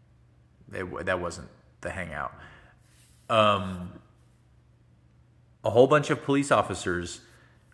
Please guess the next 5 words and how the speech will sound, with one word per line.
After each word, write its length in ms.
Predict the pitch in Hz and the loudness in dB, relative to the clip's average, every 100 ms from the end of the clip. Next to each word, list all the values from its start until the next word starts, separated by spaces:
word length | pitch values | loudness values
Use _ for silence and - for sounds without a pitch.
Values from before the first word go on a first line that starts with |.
| - | -6
like, 200 | 98 90 82 - - | -2 -2 -4 -18 -18
multiple, 960 | - 101 98 113 117 117 110 107 107 - - _ _ _ _ _ _ - | -10 -2 0 0 -2 0 2 0 -2 -14 -20 _ _ _ _ _ _ -8
let's 200 | 110 - | -6 -2
say 180 | 120 107 | 0 0
four, 640 | - - 95 85 73 87 | -2 -4 -2 0 -4 -8